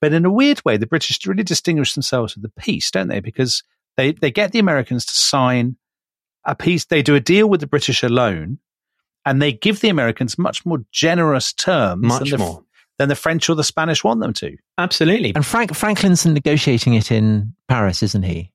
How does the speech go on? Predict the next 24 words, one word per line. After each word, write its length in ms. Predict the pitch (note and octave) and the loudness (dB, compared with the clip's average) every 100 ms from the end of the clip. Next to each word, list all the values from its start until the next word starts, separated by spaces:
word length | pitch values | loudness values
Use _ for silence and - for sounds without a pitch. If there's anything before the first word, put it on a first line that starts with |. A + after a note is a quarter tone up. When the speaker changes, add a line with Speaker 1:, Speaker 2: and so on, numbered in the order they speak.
| _ | _
Speaker 2:
Yes. 320 | A2+ G#2 F#2+ | -2 -2 -2
Speaker 3:
And 100 | A2+ | 2
he's, 200 | A#2 C3+ | 2 2
he's 260 | - D3+ C#3+ | 2 2 2
a 60 | D3+ | 0
kind 200 | D3 C#3+ | 0 0
of 60 | |
very 640 | D3+ D3 C#3+ C#3 C3 A2 _ _ | 0 2 2 2 0 -2 _ _
free-form 560 | - D3 C3 C#3+ A#2+ A#2+ | 0 0 2 2 2 0
negotiator. 800 | A#2+ B2 - G2+ F#2+ - F#2 _ _ _ _ _ - | 0 0 0 -2 -4 -8 -12 _ _ _ _ _ -4
You 100 | D3 | 0
know, 100 | A#2 | 0
the 100 | G2+ | 0
British 260 | B2 A2+ - | 0 0 0
say, 120 | A2+ | 0
"Let's 160 | A2 - | 0 -2
do 120 | G#2+ | 0
this." 180 | G#2 G2 | 0 -2
And 100 | A2+ | -2
he 0 | |
goes, 160 | A2+ | 0
"Yeah, 240 | F#3+ D3 C3+ | 0 0 -2
why 160 | G#2+ | -4
not? 260 | G2 F#2+ - | -4 -4 -6